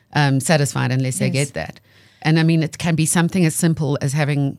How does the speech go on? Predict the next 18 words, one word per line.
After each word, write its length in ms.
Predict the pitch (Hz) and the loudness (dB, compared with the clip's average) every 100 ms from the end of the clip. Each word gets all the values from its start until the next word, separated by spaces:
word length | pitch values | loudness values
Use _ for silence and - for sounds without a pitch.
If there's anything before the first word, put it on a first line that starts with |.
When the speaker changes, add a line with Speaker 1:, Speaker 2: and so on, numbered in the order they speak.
| _ | _
Speaker 1:
some 200 | - 143 | -10 -6
paracetamol 840 | 139 143 143 156 151 147 127 127 - | -2 0 -2 -4 -6 -4 -4 -4 -4
and 120 | 127 | -2
bed 220 | 131 135 | 0 -2
rest. 400 | - 127 - - - | -6 -10 -14 -10 -4
Speaker 2:
Yes, 340 | 247 147 - - | -2 -2 -8 -8
that's, 240 | 202 214 | -8 -8
that's 220 | - 220 | -6 -6
exactly 360 | 226 175 233 240 | -4 -4 -4 -2
what 180 | 208 208 | -2 -2
they 120 | 185 | -2
need. 380 | 180 180 151 - | 0 0 -4 -10
Sometimes 440 | 160 226 214 214 | -6 -4 -2 -2
a 60 | 202 | -4
sniffle 360 | - 226 220 202 | -4 -4 -4 -6
is 120 | 160 | -4
just 220 | 196 | -4
a, 60 | 196 | -4